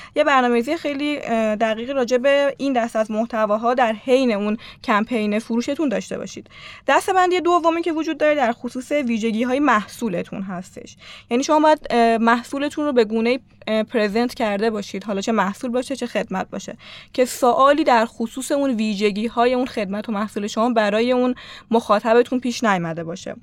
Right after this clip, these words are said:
و این خودش یه دسته‌بندی، اه، گسترده‌ای از محتوا هستش که نیاز به برنامه‌ریزی داره.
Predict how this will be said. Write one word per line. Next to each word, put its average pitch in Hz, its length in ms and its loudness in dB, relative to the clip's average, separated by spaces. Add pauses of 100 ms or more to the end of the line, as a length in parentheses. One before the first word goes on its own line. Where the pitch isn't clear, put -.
(320)
و 214 40 2
این 226 120 4
خودش 254 360 4
یه 247 80 6
دسته‌بندی، 202 680 -2
اه، 190 640 -2 (220)
گسترده‌ای 202 680 -2
از 262 200 2
محتوا 269 340 2
هستش 254 380 0
که 240 80 -2
نیاز 214 320 2
به 247 80 -2
برنامه‌ریزی 190 680 -2
داره. - 220 -10